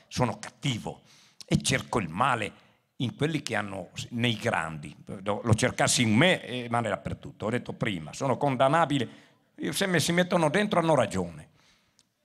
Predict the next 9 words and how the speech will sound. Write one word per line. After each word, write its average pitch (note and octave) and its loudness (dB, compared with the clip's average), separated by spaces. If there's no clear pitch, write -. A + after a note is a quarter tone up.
Quindi C#3 4
più - -6
confessionale C#3+ 2
di A2+ -6
così. B2+ -4
E A#3+ -4
allora, G3 2
mm, D3 -6
mm, G#2 -6